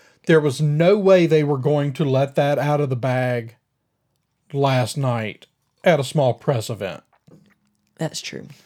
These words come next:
Speaker 1: If they are indeed holding on to a video game, we will get it at E three. That's when
Speaker 2: Which
Speaker 1: all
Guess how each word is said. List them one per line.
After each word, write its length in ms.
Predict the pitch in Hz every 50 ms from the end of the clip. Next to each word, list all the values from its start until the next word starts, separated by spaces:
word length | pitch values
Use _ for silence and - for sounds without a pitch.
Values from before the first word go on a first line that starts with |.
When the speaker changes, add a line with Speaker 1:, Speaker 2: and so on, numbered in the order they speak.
| _ _ _ _ _ _ _ _ _ _ _ _ _ -
Speaker 1:
If 380 | 202 196 214 262 262 262 -
they 380 | 190 170 165 202 202 202 190 -
are 260 | - 175 175 190 208
indeed 460 | 226 226 196 156 180 185 185 185 185 160
holding 440 | 131 - 185 180 185 185 180 165
on 200 | 165 160 165 160 147
to 160 | - 165 165
a 80 | 165 143
video 420 | 123 139 160 151 151 143 131 123
game, 420 | 113 110 143 131 131 127 123 120 120
we 120 | 131 131
will 140 | 123 120 117
get 320 | 110 104 - - 156 151
it 140 | 151 151 131
at 120 | 135 131 127
E 160 | 123 120 117
three. 420 | - - 113 95 - - - - _ _ _ _ _
That's 320 | - 156 151 165 175 - -
when 180 | 208 202 185
Speaker 2:
Which 120 | 143 135 147
Speaker 1:
all 100 | 156 160